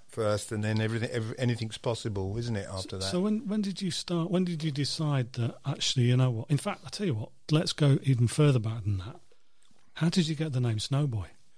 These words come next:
Speaker 1: Oh, Snowboy is, uh, oh, that's, uh, that's an easy one. At seventeen, just started college, and, uh, I also joined a local amateur dramatic society called the Little Theatre Club, which is now called the Little Theatre Company.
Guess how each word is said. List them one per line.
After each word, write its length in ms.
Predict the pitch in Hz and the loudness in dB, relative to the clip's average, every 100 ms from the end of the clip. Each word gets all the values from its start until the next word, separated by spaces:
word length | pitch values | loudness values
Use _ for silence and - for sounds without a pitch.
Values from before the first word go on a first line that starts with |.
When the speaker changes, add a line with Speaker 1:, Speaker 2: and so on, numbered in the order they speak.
| - | -4
Speaker 1:
Oh, 80 | - | 2
Snowboy 600 | 147 - 180 131 110 117 | 2 6 6 6 6 6
is, 200 | 120 113 | 4 4
uh, 80 | 127 | 4
oh, 140 | 127 117 | 6 6
that's, 380 | 117 113 - | 4 2 -4
uh, 120 | 95 85 | -6 -4
that's 220 | 85 87 | -4 -2
an 80 | 98 | 0
easy 200 | 92 90 | 0 0
one. 300 | 95 101 104 | 0 0 0
At 160 | - 113 | -2 -2
seventeen, 720 | - 175 156 - 110 139 156 135 - | 2 4 4 4 4 4 0 -4 -14
just 220 | - 123 - | -8 -4 0
started 280 | 120 98 | 0 -2
college, 480 | - 127 135 143 - - | 2 4 6 4 0 -2
and, 520 | 127 120 120 123 120 | 2 2 4 2 0
uh, 20 | 123 | 0
I 440 | 127 117 113 113 | 2 4 4 4
also 400 | 131 143 - 117 117 | 4 4 2 2 2
joined 500 | 120 117 117 117 - | 2 2 2 0 -4
a 100 | 117 | 0
local 640 | 113 113 - 117 117 113 - | 2 2 0 0 2 0 0
amateur 340 | 113 110 110 | -2 0 -2
dramatic 640 | 98 120 113 117 110 - - - - | 0 0 0 -2 -6 -10 -14 -18 -8
society 600 | - - 107 107 - 160 | -4 0 0 2 2 2
called 280 | 156 117 107 | 2 0 0
the 60 | |
Little 160 | 110 101 | 0 -2
Theatre 340 | - 117 104 | 0 0 0
Club, 340 | 113 110 107 113 | -2 0 0 0
which 220 | 107 107 | -2 0
is 100 | 107 | 2
now 120 | 123 | 4
called 200 | 110 117 | 2 0
the 80 | 104 | 0
Little 180 | 110 107 | -2 -2
Theatre 320 | 120 110 113 | 0 0 0
Company. 600 | - 123 104 95 95 135 | 0 0 0 -2 -2 -4